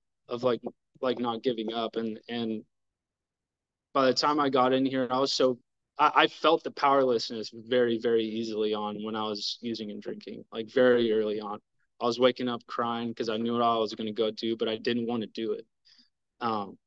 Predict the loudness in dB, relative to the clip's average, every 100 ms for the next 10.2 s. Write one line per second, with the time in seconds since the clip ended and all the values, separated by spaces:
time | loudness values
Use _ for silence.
0 | _ _ _ 0 0 0 _ -4 4 4
1 | 4 2 2 0 2 0 0 -4 -8 -6
2 | -2 0 0 0 0 0 -2 -2 -2 -4
3 | -4 -4 -4 -8 _ _ _ _ _ _
4 | 0 2 4 2 6 6 6 4 0 0
5 | 2 2 0 -2 0 2 2 -2 -6 _
6 | -10 -4 2 4 4 -2 -2 -2 -4 -10
7 | _ _ _ _ _ _ -4 -2 -2 -6
8 | -8 0 4 4 2 0 4 4 4 -4
9 | 2 2 4 0 -2 0 0 0 0 2
10 | 2